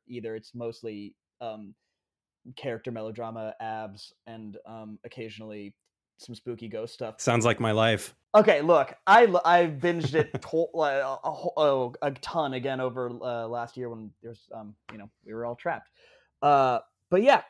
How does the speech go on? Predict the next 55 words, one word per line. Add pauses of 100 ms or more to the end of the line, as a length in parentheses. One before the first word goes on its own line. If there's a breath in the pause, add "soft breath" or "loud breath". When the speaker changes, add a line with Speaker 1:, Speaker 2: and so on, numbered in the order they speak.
(120)
Speaker 1:
clowns
are
scary,
and
they
actually
did
some
really
scary
stuff
with
clowns
in
this
one.
So
I'm,
I'm
putting
those
two
out
there (140)
if
you're
a
fan
of
either
of
those
shows
to, (120)
uh,
revisit
them. (240)
Speaker 2:
All
right,
dope
number
five
there.
We
got
a,
a
tie. (360 soft breath)
Patrick
Young,
number
five
on
your
list.